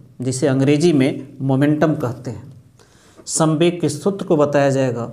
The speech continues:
संवेग के मात्रक को बताया जाएगा, संवेग सदिश है कि अदिश है,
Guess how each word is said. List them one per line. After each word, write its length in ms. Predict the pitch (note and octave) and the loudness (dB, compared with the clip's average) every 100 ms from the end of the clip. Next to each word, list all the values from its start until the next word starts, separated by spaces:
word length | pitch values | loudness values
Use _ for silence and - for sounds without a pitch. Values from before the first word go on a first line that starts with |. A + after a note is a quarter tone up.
| - - _ - | -14 -20 _ -16
संवेग 560 | - E3+ D#3 D3+ E3 | -6 -2 0 0 0
के 80 | D#3+ | -2
मात्रक 440 | C3+ C#3+ D3 F3 - | 0 0 0 -4 0
को 100 | D#3+ | -2
बताया 280 | D3+ D3+ D3+ | 0 2 2
जाएगा, 400 | D3 D3 C#3+ C#3+ | 2 0 -2 -4
संवेग 520 | C#3 D3 C#3+ D3 D3+ | -2 -2 2 0 0
सदिश 560 | - D#3 D3 F#3 - | -2 0 2 2 2
है 140 | D#3+ D3 | 2 0
कि 180 | D3 D3 | -2 -6
अदिश 380 | B2+ C#3 E3 - | -4 0 0 -2
है, 100 | A#2 | -6